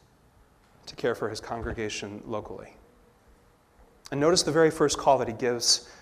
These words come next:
to those elders in verse two. It is shepherding. Now, that's just a fascinating word for a lot of reasons.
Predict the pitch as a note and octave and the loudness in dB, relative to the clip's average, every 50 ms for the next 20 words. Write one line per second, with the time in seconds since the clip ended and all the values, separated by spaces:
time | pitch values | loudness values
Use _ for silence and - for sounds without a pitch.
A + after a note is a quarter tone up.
0 | - - - C3+ A#2 A#2 A#2+ - - B2 A#2 A2+ G#2+ A2 G#2+ G#2+ G#2+ A2 G#2+ A2+ | -18 -12 -6 -4 -2 0 0 0 0 2 0 0 0 -2 -4 -4 -4 -6 -4 -2
1 | A#2 A2+ - - - - G#2+ G2+ G#2 G#2 G2+ - - - - - B2 A2+ G#2+ G#2 | -2 -2 -4 -6 -8 -8 -8 -8 -8 -10 -12 -16 -20 -14 -10 -6 -2 0 0 0
2 | G2+ G2+ G2+ - - - - - - - - _ - - - - B2+ G2 - G#2 | 2 0 0 -2 -2 -6 -12 -20 -20 -20 -20 _ -8 -6 -4 -4 -4 -4 -6 -6
3 | F2 E2+ - - - - - - - _ _ _ _ _ _ _ _ _ _ _ | -8 -10 -12 -16 -20 -20 -20 -20 -20 _ _ _ _ _ _ _ _ _ _ _
4 | _ _ _ _ _ - _ _ _ _ _ _ - - - - _ _ _ _ | _ _ _ _ _ -20 _ _ _ _ _ _ -20 -20 -20 -20 _ _ _ _
5 | _ _ _ _ _ _ - - - - - C3 D3+ E3+ - A3 - - D3 - | _ _ _ _ _ _ -20 -18 -16 -8 -4 -4 -2 -2 -2 -2 -4 -4 -6 -8
6 | - - - C#3 D3 C#3+ - - D3+ C3+ C3+ C3+ B2+ B2 B2+ A#2+ A#2+ A#2+ B2+ C3+ | -4 0 2 2 2 2 0 -2 -2 -2 -2 -2 -2 0 0 0 -2 -4 -6 -8
7 | - C#3 A2+ A#2+ A#2 A2+ A2 A2 G#2+ G#2+ - - - B2+ A2+ A2 G#2 G#2 G2+ G#2+ | -6 -4 -2 0 0 2 2 0 -2 -4 -6 -6 -4 -4 -4 -4 -2 -2 0 0
8 | A2 A2+ A2+ G#2 - G#2+ F#2+ G2+ G#2+ - - - - - - - - | -2 -2 -4 -8 -8 -8 -8 -8 -8 -10 -10 -10 -10 -10 -8 -8 -10